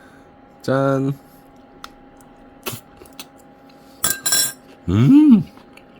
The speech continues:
음.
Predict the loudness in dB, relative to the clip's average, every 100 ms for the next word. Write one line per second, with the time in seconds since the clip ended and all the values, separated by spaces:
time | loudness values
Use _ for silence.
0 | -20 -20 -20 -20 -20 -20 -20 -20 -20 -20
1 | -20 -20 -20 -20 -20 -20 -16 -2 4 4
2 | 4 6 4